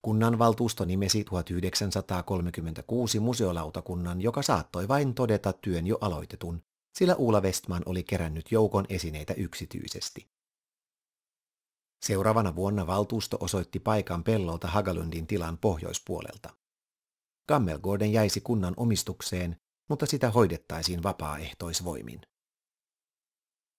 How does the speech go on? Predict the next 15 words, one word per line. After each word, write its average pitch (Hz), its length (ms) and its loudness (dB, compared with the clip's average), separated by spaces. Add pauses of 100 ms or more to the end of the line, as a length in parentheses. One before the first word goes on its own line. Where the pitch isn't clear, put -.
(380)
Ulla 147 180 6
Westman 113 440 0
alkoi 95 380 0
innokkaasti 87 600 -2
toteuttaa 80 540 -4
visiotaan 82 520 -4
museosta, 90 540 0
joka 85 240 -4
tuhat 82 300 -4
yhdeksänsataakolmekymmentäseitsemän 87 1800 -4
sai 110 220 0
ensimmäisen 104 680 0
lahjoituksensa 87 760 -2
Svartbekin - 600 -2
tilalta, 95 460 -2